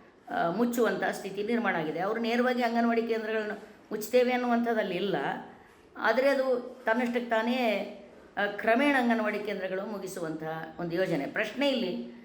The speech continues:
ಅಂಗನವಾಡಿ ಕೇಂದ್ರಗಳನ್ನು ಮುಚ್ಚುವುದು, ಅಂಗನವಾಡಿಯ, ಆ, ನೌಕರದಾರರನ್ನು ಕೆಲಸದಿಂದ ತೆಗೆದುಹಾಕೋದು ಅನ್ನುವಂಥದ್ದು ಇಲ್ಲ. ಈಗ ಪ್ರಶ್ನೆ ಇರೋದು ವಿದ್ಯಾರ್ಥಿಗಳಲ್ಲಿ ಶಿಕ್ಷಣದ ಗುಣಮಟ್ಟವನ್ನು ಎತ್ತರಿಸೋದು. ಹೇಗೆ ಎತ್ತರಿಸೋದು,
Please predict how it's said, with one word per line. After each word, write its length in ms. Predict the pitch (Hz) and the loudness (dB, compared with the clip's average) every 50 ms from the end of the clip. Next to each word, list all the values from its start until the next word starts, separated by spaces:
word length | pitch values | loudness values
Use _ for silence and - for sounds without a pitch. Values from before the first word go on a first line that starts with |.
| - - - - _ - | -20 -20 -20 -20 _ -2
ಅಂಗನವಾಡಿ 760 | - 170 180 208 240 254 269 277 269 269 269 247 269 262 233 | 0 0 2 2 2 2 4 4 4 4 2 2 0 -2 2
ಕೇಂದ್ರಗಳನ್ನು 520 | 233 233 233 233 240 233 240 233 226 233 | 4 4 6 6 4 4 4 4 2 2
ಮುಚ್ಚುವುದು, 480 | 233 226 226 226 - 220 220 226 233 254 | 0 -2 -4 -6 -2 0 0 2 2 2
ಅಂಗನವಾಡಿಯ, 760 | 262 226 196 196 208 220 220 226 226 220 220 220 220 214 220 214 208 214 - - - - - - - - _ _ | 0 0 0 0 0 0 0 2 2 2 0 0 2 2 2 2 2 0 -4 -10 -14 -16 -20 -20 -20 -20 _ _
ಆ, 360 | - - 165 165 160 160 160 160 160 | -8 -4 -2 -2 0 0 -2 -2 -2
ನೌಕರದಾರರನ್ನು 960 | 165 196 233 233 285 285 277 262 247 247 233 233 226 220 214 214 208 202 196 | 0 0 0 2 4 4 4 4 6 6 4 4 4 2 -2 -4 -6 -6 -6
ಕೆಲಸದಿಂದ 400 | - 208 208 202 - 196 202 220 | -6 -6 -8 -8 -8 -10 -8 -8
ತೆಗೆದುಹಾಕೋದು 680 | 214 214 - 202 185 196 196 185 185 180 - 185 175 175 | -8 -8 -8 -8 -8 -6 -6 -6 -6 -6 -8 -6 -6 -6
ಅನ್ನುವಂಥದ್ದು 400 | 175 185 175 170 170 202 190 185 | -4 -4 -6 -4 -4 -4 -4 -2
ಇಲ್ಲ. 180 | 175 170 175 | -2 -2 0
ಈಗ 200 | 202 190 156 135 127 120 - - - - - - - - - | 0 0 -2 -2 -6 -8 -8 -14 -18 -20 -20 -20 -20 -20 -8
ಪ್ರಶ್ನೆ 380 | - - 190 190 - - 285 302 | -4 -4 -4 -4 -2 2 4 4
ಇರೋದು 360 | 294 277 262 233 233 190 175 180 233 - - - - - - - - - - | 6 6 6 6 4 2 0 -4 -4 -8 -12 -16 -20 -20 -20 -20 -20 -14 -8
ವಿದ್ಯಾರ್ಥಿಗಳಲ್ಲಿ 1120 | 170 185 185 247 262 269 262 - 277 262 254 247 240 254 262 262 285 277 - - - - - - - - - _ _ _ _ - - | -6 -2 2 2 2 2 2 0 0 0 2 4 4 4 2 0 -2 -4 -4 -8 -12 -16 -20 -20 -20 -20 -20 _ _ _ _ -12 -10
ಶಿಕ್ಷಣದ 440 | 247 240 240 - 285 277 277 269 | -8 -6 2 4 4 4 4 4
ಗುಣಮಟ್ಟವನ್ನು 560 | 247 240 247 240 233 233 233 233 220 214 220 247 | 2 4 4 4 4 4 2 0 0 0 0 2
ಎತ್ತರಿಸೋದು. 600 | 254 240 240 233 233 208 208 - 196 170 151 147 | 2 2 2 2 0 0 0 -2 -2 -4 -4 -4
ಹೇಗೆ 320 | - - 208 269 285 294 | -2 0 0 2 4 4
ಎತ್ತರಿಸೋದು, 880 | 285 269 240 233 233 226 220 226 226 214 208 208 208 208 208 - - | 4 4 4 2 2 2 2 2 0 -2 0 0 0 0 -2 -2 -6